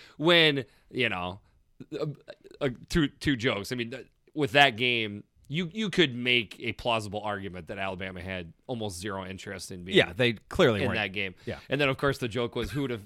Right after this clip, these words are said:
Speaker 1: after this game, a lot of, uh, anti-S E C people saying, "Well, who would have thought a, a bowl game that the S E C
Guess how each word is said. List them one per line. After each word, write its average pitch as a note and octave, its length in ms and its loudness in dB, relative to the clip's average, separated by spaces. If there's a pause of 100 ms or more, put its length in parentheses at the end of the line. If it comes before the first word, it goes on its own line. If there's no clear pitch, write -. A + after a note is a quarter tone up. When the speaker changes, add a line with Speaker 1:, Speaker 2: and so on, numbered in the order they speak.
Speaker 1:
after A#2+ 280 -2
this A2 160 -4
game, G#2+ 240 -4
a - 20 -4
lot G#2 160 0
of, G2 260 -6
uh, G2+ 200 -6
anti-S G#2 560 -6
E G2 80 -8
C G#2 180 -8
people G#2 340 -8
saying, F#2+ 360 -4 (280)
"Well, C#3 120 8
who F3+ 120 10
would A3 80 6
have D3+ 120 2
thought D#3 260 2
a, C3 300 2
a B2 40 0
bowl C3 280 2
game A#2 240 -2
that A#2+ 160 0
the A#2 120 0
S A#2 220 0
E A#2+ 80 -4
C - 140 -4